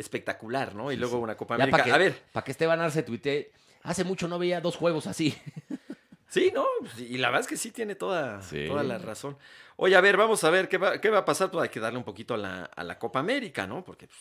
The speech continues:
Speaker 1: bueno, pues, también
Speaker 2: Oye,
Speaker 1: es lo,
Speaker 2: sí,
Speaker 1: es lo que
Speaker 2: la
Speaker 1: hay,
Speaker 2: vamos
Speaker 1: es lo
Speaker 2: a
Speaker 1: que hay,
Speaker 2: extrañar.
Speaker 1: es un
Speaker 2: Cuando
Speaker 1: torneo.
Speaker 2: veamos la Copa Oro, vamos a extrañar la Copa América. Bueno, vamos a ver.
Speaker 1: Perú-Paraguay el viernes.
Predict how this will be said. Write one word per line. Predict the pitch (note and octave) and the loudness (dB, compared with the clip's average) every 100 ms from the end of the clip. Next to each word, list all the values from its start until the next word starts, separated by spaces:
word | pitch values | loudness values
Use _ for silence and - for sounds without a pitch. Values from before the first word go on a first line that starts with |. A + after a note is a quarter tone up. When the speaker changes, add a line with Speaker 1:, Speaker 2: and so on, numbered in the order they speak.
| - | -18
Speaker 1:
bueno, | - F4+ D#4+ | -16 -16 -20
pues, | _ - | _ -20
también | - E2 F#2 | -18 -6 -4
Speaker 2:
Oye, | A2 E2+ | -2 -4
Speaker 1:
es | |
lo, | F2 | -4
Speaker 2:
sí, | |
Speaker 1:
es | G2 | -2
lo | A#2 | -2
que | A2 | -2
Speaker 2:
la | G#2+ G2+ | 0 2
Speaker 1:
hay, | A#2+ | 4
Speaker 2:
vamos | F3 | 4
Speaker 1:
es | D#3 | 4
lo | |
Speaker 2:
a | C#3 | 4
Speaker 1:
que | |
hay, | F3+ | 4
Speaker 2:
extrañar. | B2+ D3+ E3 | 6 4 2
Speaker 1:
es | |
un | F#3+ | 2
Speaker 2:
Cuando | C3+ C#3+ | 2 4
Speaker 1:
torneo. | E3 | 4
Speaker 2:
veamos | G3 D#3 | 4 4
la | C#3 | 2
Copa | E3+ D#3+ | 4 6
Oro, | E3+ E3+ | 6 4
vamos | E3 C3 | 0 0
a | |
extrañar | A2+ A2+ B2+ | -2 -4 -2
la | B2 | -4
Copa | A2+ G2+ | -6 -6
América. | G2 G#2 F2+ | -6 -6 -6
Bueno, | F2 F#2 | -10 -10
vamos | - | -4
a | A#2 | 2
ver. | F#3 | 4
Speaker 1:
Perú-Paraguay | B3+ D4 A#3 D#3+ C#3+ E3+ F3 B2+ F#2 | 4 6 6 6 6 8 6 4 -4
el | A2 | -10
viernes. | A2 D#3+ B2+ F#2 - - - | -2 0 -2 -6 -12 -12 -14